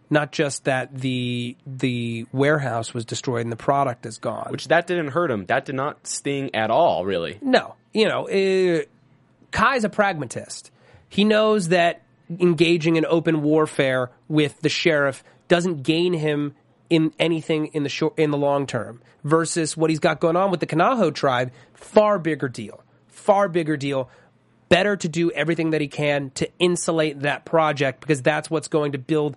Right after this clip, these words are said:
Speaker 1: the next generation of the Proctor Empire,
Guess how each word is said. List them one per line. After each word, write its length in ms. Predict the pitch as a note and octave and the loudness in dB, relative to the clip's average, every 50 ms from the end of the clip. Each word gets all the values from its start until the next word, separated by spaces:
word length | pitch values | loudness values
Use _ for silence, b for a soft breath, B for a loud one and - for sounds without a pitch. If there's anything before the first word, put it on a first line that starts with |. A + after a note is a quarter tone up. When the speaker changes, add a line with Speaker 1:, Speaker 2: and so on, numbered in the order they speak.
| b b b b | b b b b
Speaker 1:
the 140 | - D3+ D#3+ | -2 0 2
next 360 | D#3+ D#3 D3+ C#3+ - - - | 2 2 2 0 -2 -8 -6
generation 720 | - - C#3+ C3+ C3 C3+ C3+ C3 C3 B2+ - - C#3 C3 C3 | 0 2 2 2 2 2 0 0 0 -2 -2 -2 -4 -4 -4
of 320 | - - C3 C3 C3 B2 B2+ | -2 0 0 0 0 0 -2
the 100 | C#3+ B2+ | -4 -4
Proctor 720 | - - D#3+ D3 C3+ C3 - _ - C#3+ C3+ B2+ B2+ - | -2 0 2 2 2 0 -4 _ -4 -2 -2 -2 -2 -4
Empire, 560 | C#3+ C#3 C3 A#2+ B2 A2+ F#2 - - - - | -4 -6 -6 -4 -8 -8 -10 -10 -16 -20 -20